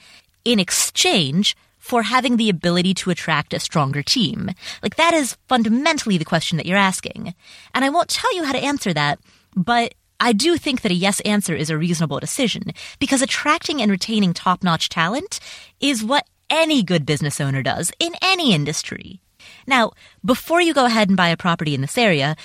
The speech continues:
there are four questions that I want you to ask the property management company. Number one, ask them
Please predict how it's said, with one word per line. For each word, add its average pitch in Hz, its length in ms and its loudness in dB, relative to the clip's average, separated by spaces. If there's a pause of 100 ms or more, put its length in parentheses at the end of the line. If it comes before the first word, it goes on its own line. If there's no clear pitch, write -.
(140)
there 226 160 2
are 220 160 2
four 302 540 -2
questions - 480 -2
that 170 80 -4
I 170 60 2
want 170 240 0
you 175 120 0
to 180 120 -4
ask 143 360 -2
the - 120 -12
property 147 320 0
management 131 380 -2
company. 185 420 0 (340)
Number 180 220 0
one, 240 420 0 (340)
ask 339 360 -2
them 160 380 -2